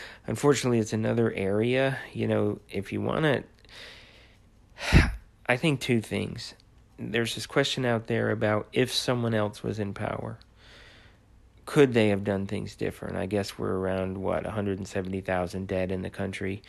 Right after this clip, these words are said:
And I'll say, you know, we had outbreaks like this in the past. This isn't the first novel coronavirus we've had.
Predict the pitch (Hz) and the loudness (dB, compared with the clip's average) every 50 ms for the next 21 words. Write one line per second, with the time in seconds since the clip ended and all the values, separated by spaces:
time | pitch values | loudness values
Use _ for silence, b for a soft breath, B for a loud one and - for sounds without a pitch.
0 | B B B B B B B B B B 135 139 147 147 - - 151 139 123 123 | B B B B B B B B B B 4 4 4 6 6 4 4 6 6 4
1 | 123 117 120 123 127 139 135 123 110 107 95 - 107 104 98 - 107 92 85 - | 4 4 4 2 2 2 4 4 4 4 4 4 2 0 2 0 -2 -2 -2 -2
2 | 87 - - - - - - - - 143 143 139 139 143 - - 123 110 - 110 | -6 -8 -8 -8 -10 -8 -4 0 4 4 6 6 4 2 0 -2 -4 -2 -2 -4
3 | 107 107 110 110 104 - 123 117 110 - 104 101 98 101 101 110 104 104 - - | -4 -4 -4 -6 -4 -2 -2 -2 -2 -2 -2 0 0 0 0 0 -2 -4 -2 -4
4 | 107 104 101 98 104 101 98 95 95 98 - - - 90 - - 131 131 123 117 | -4 -2 -2 0 0 0 0 0 -2 -4 -6 -8 -8 -8 -4 0 2 2 4 4
5 | 117 117 113 113 | 4 4 2 0